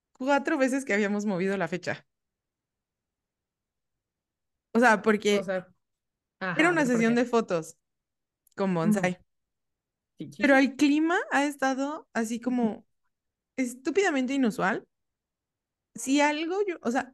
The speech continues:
Speaker 1: si me decían, "¿Qué amas de Irapuato?", lo primero que yo te podía decir era que aún en diciembre que hace bastante frío o un frío, pues, moderado, y yo digo bastante porque aquí en mi casa, su casa es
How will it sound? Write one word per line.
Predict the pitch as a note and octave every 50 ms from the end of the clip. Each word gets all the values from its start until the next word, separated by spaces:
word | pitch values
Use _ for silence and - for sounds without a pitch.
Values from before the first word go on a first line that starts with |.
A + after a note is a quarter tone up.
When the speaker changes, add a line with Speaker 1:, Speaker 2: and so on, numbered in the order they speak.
| _
Speaker 1:
si | - C#4+ C#4
me | C#4+ C4+
decían, | C4+ C4+ D4 C#4+ C#4 C#4 - _ _
"¿Qué | - E4 E4+ F4
amas | F4 F4 F4 E4+ F4+ F4 E4
de | D4 A#3
Irapuato?", | G3+ F#3 - - G3+ - - - - - - _ _ _ _ _
lo | - C4+ C#4
primero | C#4 C#4+ C#4+ C#4 C4+ C#4 C#4+ C#4+ D4+
que | C#4+ - C#4
yo | B3 B3+ B3
te | C4 A#3+
podía | A#3 A3 G3 G3 G3
decir | G3 F#3+ F3 F3 G3 C4+ - - _ _ _ _ _ _ _
era | - A3+ A#3+ B3 B3
que | B3 A#3+ G#3+ E3+ - - _ _ _ _ _ _ _ _ _ _ _ _
aún | - C4 C4 C4+ C4+ C#4+ D4+ E4 F#4
en | F#4+ F#4 A4 A#4 A#4 A4+
diciembre | D#4 C4 A#3+ B3+ B3+ A3 G#3+ G#3+ A3 A3 A3 G#3+ G#3+
que | G#3+ G3+ F#3+
hace | G3 G#3+ - - A3+ G3+
bastante | G3 G3 F#3 F3+ F3+ - G3 F#3+ G3 F#3 G#3 G#3+
frío | G#3+ - - F#3 F3+ F#3 F#3+ G3
o | - - A#3 G#3+
un | A3+ B3 C4 C4
frío, | C4 A3+ A3+ G#3+ G#3
pues, | - G3 F#3+ -
moderado, | F#3+ F#3 F3+ D#3+ D#3 D#3 E3+ F3+ G3 C4+ A#4+ - _ _ _ _ _ _ _ _ _ _ _ _ _ _ _ _ _ _ _ _ -
y | G#3+
yo | B3 C#4+
digo | D4+ E4 F4+
bastante | D#4 A#3+ F3 - G3+ G#3 G#3+
porque | G#3 A3 F3+ - F3+
aquí | F3 - F#3
en | G3
mi | G#3 F#3
casa, | G3 F#3+ F#3 F#3+ F#3+
su | F#3 E3+
casa | - E3+ F3 F3+ F3 F3+
es | D#3+ D#3+ D#3+ D#3+ - - - - - - -